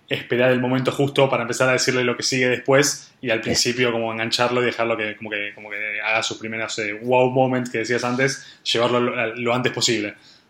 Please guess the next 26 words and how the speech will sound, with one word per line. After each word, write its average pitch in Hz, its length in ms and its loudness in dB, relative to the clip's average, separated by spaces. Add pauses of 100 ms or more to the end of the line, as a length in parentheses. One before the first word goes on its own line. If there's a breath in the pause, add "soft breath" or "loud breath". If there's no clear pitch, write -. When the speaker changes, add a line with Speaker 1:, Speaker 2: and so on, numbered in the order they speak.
(160)
Speaker 2:
Totalmente, 92 580 4 (400 loud breath)
Speaker 1:
Em, 156 180 4
Speaker 2:
totalmente. 135 720 2 (360 loud breath)
Speaker 1:
¿y, 143 300 -2
y 123 40 0
alguna 117 260 0
mala? 143 280 4
¿Alguna 123 240 -2
que 110 60 -6
dijiste, 123 200 -6
"Che, 127 140 -4
esta, 113 320 -2
esta 117 160 -8
la 110 60 -6
verdad 117 120 -6
que 113 80 -8
fue 117 160 -6
una, 113 300 -6
una 120 120 -6
idea 127 120 0
que 127 80 6
Speaker 2:
Eh. - 20 10
Speaker 1:
parecía 139 300 8
brillante 135 360 2
pero 123 140 2
fracasó"? 123 460 0